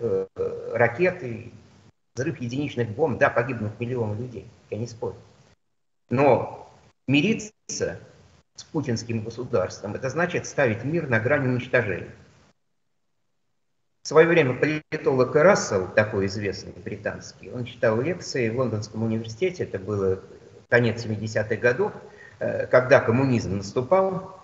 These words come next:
свободный мир терпел поражение везде, от Вьетнама до Латины и до Юго-Восто-, э, и до Африки. Кастровский режим взял подряд на продвижение коммунизма в третьем мире,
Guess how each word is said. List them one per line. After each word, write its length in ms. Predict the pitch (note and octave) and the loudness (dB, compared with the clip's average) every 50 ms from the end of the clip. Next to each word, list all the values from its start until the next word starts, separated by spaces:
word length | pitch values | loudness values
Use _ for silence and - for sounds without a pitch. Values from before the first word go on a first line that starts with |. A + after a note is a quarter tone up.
| - _ | -20 _
свободный 580 | - - - B2+ C#3 C3+ C3 C3 A#2 A#2+ A#2 A#2 | -14 -4 2 2 2 4 4 0 0 0 2 2
мир 240 | A#2 A2 G#2 G#2+ - | 2 2 0 0 0
терпел 360 | - A2+ G#2 - - G#2+ G2 | 0 -2 0 0 -2 -2 -2
поражение 720 | - - A#2 A#2+ B2+ C#3 C#3 C#3 E3 G3 G3+ F3 D#3 C#3+ | 0 0 2 2 4 4 4 4 2 0 0 0 -2 -2
везде, 460 | C#3 D3+ D3+ C#3+ C#3 C#3 D3 D3 C#3 | -2 -4 -6 -6 -6 -6 -2 0 0
от 140 | C3+ C3 - | 0 -2 -2
Вьетнама 540 | B2+ B2 C#3 C3 - C#3 C#3 C3+ B2 B2 A#2+ | -6 -6 -6 -6 -2 0 2 2 2 2 2
до 120 | A2+ B2 | 4 4
Латины 680 | B2 C3 C3+ C3 - - C3+ C3 B2 A#2 A2+ A2+ A2+ A2+ | 4 4 2 2 -2 -4 -4 -2 -2 -2 -2 -2 -2 -2
и 100 | A#2 A#2+ | -2 0
до 240 | A2 A#2 A#2 A2+ A2+ | 4 6 6 6 6
Юго-Восто-, 880 | A2+ A#2+ A2+ A#2 G#2+ A#2+ A#2+ - - A#2+ A#2+ A2 A#2 A#2+ A#2+ A#2 A2+ - | 2 -2 -2 0 0 0 0 0 -4 -4 -4 -4 -4 -2 -2 -4 -4 -6
э, 60 | - | -8
и 240 | A2 G#2 G#2 A2+ A#2+ | -10 -8 -6 -6 -4
до 240 | A#2 A2+ A#2+ A2+ A2+ | 0 4 4 4 4
Африки. 400 | A2 - - - - - A2 A2 - - - - _ _ - - - _ _ _ _ _ _ _ _ _ _ _ _ _ _ _ _ _ _ _ _ _ _ _ _ _ _ _ _ _ _ _ _ _ _ _ _ _ _ _ _ _ _ _ - D#3 - - | 4 0 -4 -6 -6 -8 -8 -10 -12 -16 -20 -20 _ _ -20 -20 -20 _ _ _ _ _ _ _ _ _ _ _ _ _ _ _ _ _ _ _ _ _ _ _ _ _ _ _ _ _ _ _ _ _ _ _ _ _ _ _ _ _ _ _ -8 -8 0 4
Кастровский 540 | - E3 - - B2+ B2 A#2 - - C3 B2+ | 6 6 6 6 4 0 0 0 -2 0 2
режим 420 | C3 C3+ B2 B2 B2+ A#2 G#2+ G#2 | 2 2 0 2 2 2 2 2
взял 240 | A2 A2+ B2 A#2+ A#2 | 2 4 6 6 6
подряд 800 | A#2+ - B2+ B2+ B2+ B2+ B2+ A#2+ G#2+ F#2+ F#2+ - - - - A2+ | 8 6 6 6 6 8 8 8 8 8 6 2 -4 -10 -4 -2
на 120 | A#2 A#2+ | -2 0
продвижение 640 | - - A#2+ A2+ B2+ C3 A#2+ B2+ B2 A2+ A2 G#2+ | 0 0 -2 0 0 0 2 4 4 4 4 2
коммунизма 560 | G#2+ - A#2+ A#2+ B2+ B2+ B2 A2+ G#2+ G#2+ G#2 G#2 | 0 0 -2 0 0 0 0 0 -2 -2 -4 -4
в 80 | - | -2
третьем 420 | - A#2 A2+ A2 - A#2 A#2 C3+ E3+ | -2 -2 -2 -2 -2 -2 -2 0 0
мире, 400 | G3+ G3 F3 E3+ D#3+ C3+ B2+ | 0 0 0 0 -2 -4 -8